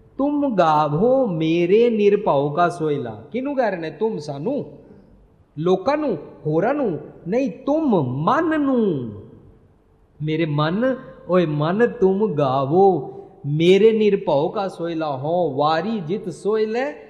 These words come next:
ਸਦਾ ਸੁਖ ਹੋਏ।" ਐਸੇ ਵਾਲਾ ਸੋਹਿਲਾ ਗਾ ਜਿਹਦੇ ਨਾਲ ਹਮੇਸ਼ਾ ਸੁਖ ਮਿਲਦਾ ਹੈ। ਬਾਹਰਲੇ ਇਸ਼ਕੀ ਮੁਸ਼ਕੀ ਦੇ ਗੀਤ ਗਾ ਕੇ, ਬਾਹਰਲੇ ਨੱਚਣ ਟੱਪਣ ਦੇ ਗਿੱਧੇ ਭੰਗੜਾ ਪਾਉਣ ਨਾਲ ਤੈਨੂੰ ਸਦਾ ਸੁਖ ਨਹੀਂ ਹੋਏਗਾ। ਗਾ ਸਕਣਾ ਹੈ। You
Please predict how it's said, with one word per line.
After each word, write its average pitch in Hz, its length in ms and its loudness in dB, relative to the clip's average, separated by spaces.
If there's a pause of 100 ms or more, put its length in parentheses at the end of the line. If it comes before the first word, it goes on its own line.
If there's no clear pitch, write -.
(220)
ਸਦਾ 254 500 -4
ਸੁਖ - 380 -8
ਹੋਏ।" 170 320 -2
ਐਸੇ 190 320 -4
ਵਾਲਾ 190 320 0
ਸੋਹਿਲਾ 190 360 -2
ਗਾ 170 280 2
ਜਿਹਦੇ 208 240 -4
ਨਾਲ 196 140 -2
ਹਮੇਸ਼ਾ 160 340 -4
ਸੁਖ 220 280 -8
ਮਿਲਦਾ 156 300 -6
ਹੈ। 131 460 -12 (460)
ਬਾਹਰਲੇ 156 520 0 (220)
ਇਸ਼ਕੀ 185 320 -4
ਮੁਸ਼ਕੀ 165 420 -6
ਦੇ 147 160 -4
ਗੀਤ 143 340 -4
ਗਾ 123 220 -4
ਕੇ, 127 300 -6 (360)
ਬਾਹਰਲੇ 151 360 -2
ਨੱਚਣ 147 360 -4
ਟੱਪਣ 156 400 -6
ਦੇ 147 120 0
ਗਿੱਧੇ 139 440 0
ਭੰਗੜਾ 143 420 -2
ਪਾਉਣ 156 260 -6
ਨਾਲ 170 120 -4
ਤੈਨੂੰ 175 300 -8
ਸਦਾ 180 360 -4
ਸੁਖ 226 300 -12
ਨਹੀਂ 262 160 -8
ਹੋਏਗਾ। 127 420 -6 (120)
ਗਾ 165 180 2
ਸਕਣਾ 214 400 -6
ਹੈ। 139 140 -8 (1900)
You 196 60 0